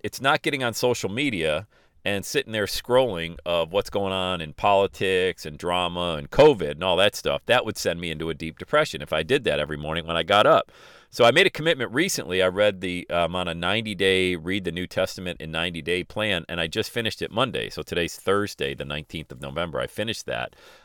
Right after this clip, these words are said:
on the sixteenth. That was an accomplishment for me. Um, for some people, they can read the entire Bible quick. I read the New Testament. At least I got the Hebrews. It started, so I think I got another plan to go through 'cause I know the New Testament ends in Revelations. But anyway,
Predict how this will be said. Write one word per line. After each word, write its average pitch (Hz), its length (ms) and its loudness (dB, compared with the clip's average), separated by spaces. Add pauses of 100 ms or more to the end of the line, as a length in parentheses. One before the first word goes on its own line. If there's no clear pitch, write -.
(100)
on 87 160 0
the 73 80 -8
sixteenth. - 640 -4 (320)
That 185 160 6
was 208 80 2
an 214 80 0
accomplishment 120 560 0
for 95 100 -10
me. 71 220 -8 (220)
Um, 90 240 0
for 110 100 -10
some 147 220 0
people, 135 260 -2
they 113 100 4
can 113 140 -6
read 110 160 -2
the 98 80 -2
entire 92 320 2
Bible 85 400 2
quick. 92 240 0
I 107 120 4
read 117 360 6
the 87 80 -6
New 107 140 -4
Testament. 104 540 -2 (260)
At 123 120 2
least 190 240 0
I 156 60 4
got 135 180 4
the 92 100 -4
Hebrews. 76 540 -6
It 80 100 -16
started, 104 320 2
so 107 100 0
I 98 40 4
think 123 220 -2
I 107 60 2
got 90 160 2
another 82 240 -4
plan 80 280 -6
to 73 80 -8
go 78 160 -4
through 73 200 -12
'cause 78 140 -6
I 80 60 0
know 90 140 -4
the 73 100 -6
New 76 120 -8
Testament 73 420 -4
ends 71 220 -10
in 65 80 -10
Revelations. 69 640 -2
But 76 220 -8 (380)
anyway, 117 340 4